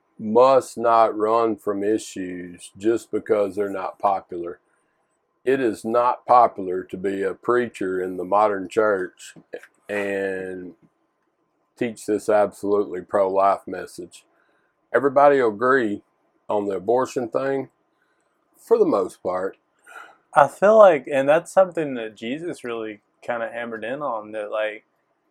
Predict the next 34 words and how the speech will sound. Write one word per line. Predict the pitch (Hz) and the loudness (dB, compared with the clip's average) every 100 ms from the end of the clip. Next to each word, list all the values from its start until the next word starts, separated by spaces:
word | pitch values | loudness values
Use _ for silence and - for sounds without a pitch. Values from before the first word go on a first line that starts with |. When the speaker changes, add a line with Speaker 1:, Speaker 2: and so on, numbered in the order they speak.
| _ _ _ _ _ _ _ _ _ _ _ _ _ _ | _ _ _ _ _ _ _ _ _ _ _ _ _ _
Speaker 2:
it's | 131 | -2
kinda | - 196 | 6 8
like | 175 156 | 8 4
you | 156 | -2
said | - 139 | 4 4
at | 113 | 6
Bible | 120 156 | 6 4
study | 147 117 110 | 2 0 0
the | 110 | -2
other | 107 | -4
night, | 107 110 - | -2 -2 -2
you | 120 | -2
know, | 120 | 0
that | 104 - | 0 0
one | 123 113 | -4 -4
preacher, | - 135 131 120 | -2 -4 -2 -4
he, | 110 | 0
like, | 107 110 | 0 -2
he | - | -4
rolled | 120 120 120 | -2 -2 -2
into | 117 113 | -4 -6
town | 110 117 117 | -6 -4 -2
and | 117 107 | -4 2
thought | 117 117 | 2 2
he | |
was | 113 117 | 0 0
out | 117 | 0
of | 104 | 2
God's | 107 110 107 | 2 2 0
will | 110 113 | -4 -4
because | 110 - 110 | -4 -8 -6
no | 110 107 | -4 -2
one | 110 | -2
had | 98 | -6